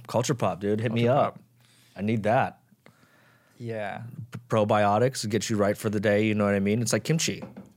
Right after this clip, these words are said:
Speaker 2: Is it?
Speaker 1: Probiotics, yeah.
Speaker 2: Kimchi?
Speaker 1: Yeah, have
Speaker 2: What
Speaker 1: a
Speaker 2: does it
Speaker 1: little
Speaker 2: do
Speaker 1: bit.
Speaker 2: for you, probiotics?
Speaker 1: Uh, help gut health.
Speaker 2: Oh, good. I need that.
Speaker 1: Oh, yeah, dude. We need it.
Speaker 2: Does it,
Speaker 1: Everybody needs
Speaker 2: does it
Speaker 1: that.
Speaker 2: help you <laughs> go to the bathroom?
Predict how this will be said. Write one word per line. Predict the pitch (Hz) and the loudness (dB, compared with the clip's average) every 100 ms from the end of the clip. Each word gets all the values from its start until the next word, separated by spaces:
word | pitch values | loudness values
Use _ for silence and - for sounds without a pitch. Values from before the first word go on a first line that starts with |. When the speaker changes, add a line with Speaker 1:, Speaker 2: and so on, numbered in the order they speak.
| _ _ _ _ - | _ _ _ _ -14
Speaker 2:
Is | 107 | -6
it? | 139 - _ _ _ - - | -6 -6 _ _ _ -18 -2
Speaker 1:
Probiotics, | 123 113 107 160 - | 0 2 2 0 0
yeah. | 113 139 - | 0 0 -2
Speaker 2:
Kimchi? | 120 151 220 | -4 -2 -2
Speaker 1:
Yeah, | 123 135 | 0 0
have | 104 120 | 2 2
Speaker 2:
What | |
Speaker 1:
a | 151 | 4
Speaker 2:
does | |
it | |
Speaker 1:
little | 117 | 4
Speaker 2:
do | 113 | 2
Speaker 1:
bit. | 131 | 0
Speaker 2:
for | 156 | -2
you, | 185 | -2
probiotics? | 135 131 117 139 165 - | -2 -2 0 -2 -4 -2
Speaker 1:
Uh, | 110 | 0
help | 113 127 127 | 0 -2 -2
gut | 117 123 | -2 0
health. | 107 92 - - _ - | -2 -6 -8 -20 _ -20
Speaker 2:
Oh, | - - | -18 -18
good. | - 107 | -16 -12
I | 113 | -10
need | 110 | -10
that. | - - - | -12 -14 -4
Speaker 1:
Oh, | 104 | -2
yeah, | 92 90 - | -2 -4 -10
dude. | - 92 | -8 -2
We | 98 | -2
need | 92 | -2
it. | 87 - | -6 -4
Speaker 2:
Does | |
it, | 104 | 0
Speaker 1:
Everybody | 101 85 87 | 0 -2 -8
needs | 87 | -6
Speaker 2:
does | 123 | -4
it | |
Speaker 1:
that. | 127 | -2
Speaker 2:
help | 127 | -2
you | 127 123 | -2 -2
<laughs> | 120 | 0
go | |
to | 208 139 | 0 2
the | 117 | 2
bathroom? | 98 104 139 170 | 0 -2 -4 -6